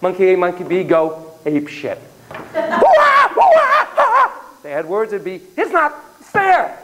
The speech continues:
That's not fair. I worked for it. They didn't. It's not fair. Similarly, and this one's on YouTube. I think it's Shan-, Shananandram, the, whatever, this neuroscientist at U C S D. I'm not saying his name quite.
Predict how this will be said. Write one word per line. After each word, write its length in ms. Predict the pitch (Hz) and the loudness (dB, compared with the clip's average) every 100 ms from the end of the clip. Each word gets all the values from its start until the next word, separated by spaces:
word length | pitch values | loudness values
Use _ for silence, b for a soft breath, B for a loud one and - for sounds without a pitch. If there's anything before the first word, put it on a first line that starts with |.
| - | -12
That's 120 | 508 403 | -6 -2
not 240 | 359 - | -2 0
fair. 360 | 453 440 240 - - - | 2 2 2 -4 -12 -4
I 100 | 403 | -2
worked 240 | 427 415 | 0 -2
for 240 | - 359 | -4 -4
it. 80 | 247 | -2
They 120 | 330 403 | -4 -2
didn't. 280 | 392 403 | -2 -4
It's 80 | 220 | -4
not 240 | 349 349 - | 0 0 2
fair. 420 | - 587 466 - - _ _ _ _ _ _ _ _ _ _ _ _ _ _ _ _ _ _ _ _ _ _ | 4 4 0 -8 -16 _ _ _ _ _ _ _ _ _ _ _ _ _ _ _ _ _ _ _ _ _ _
Similarly, 540 | - 277 233 85 80 - _ _ _ - - - | -14 -12 -10 -12 -12 -20 _ _ _ -20 -20 -10
and 80 | 135 | -6
this 140 | 151 | -2
one's 140 | 165 127 | -2 -2
on 160 | 120 | -2
YouTube. 360 | 143 - 107 - - - - - - - - - B B B B - | -2 -2 -6 -8 -12 -20 -20 -20 -12 -10 -10 -16 B B B B -10
I 120 | - | -6
think 220 | - 294 | -2 0
it's 320 | 339 - - | 0 -2 -10
Shan-, 440 | - 175 190 190 127 | -6 0 2 0 -2
Shananandram, 880 | - 185 190 180 170 190 185 180 170 | -6 -2 0 2 2 2 2 0 0
the, 180 | 170 165 | -2 0
whatever, 460 | 156 175 180 165 | 0 2 0 0
this 200 | 151 147 | -2 0
neuroscientist 680 | 151 147 147 143 143 135 127 | 2 2 0 0 -2 -4 -6
at 140 | 120 | -6
U 80 | 139 | -6
C 160 | 123 131 | -4 -2
S 140 | 117 | -2
D. 180 | - 113 | -2 -2
I'm 80 | 87 | -2
not 140 | 101 | -4
saying 180 | - 107 | -4 -6
his 80 | 95 | -4
name 140 | 82 | -6
quite. 240 | - - | -4 -6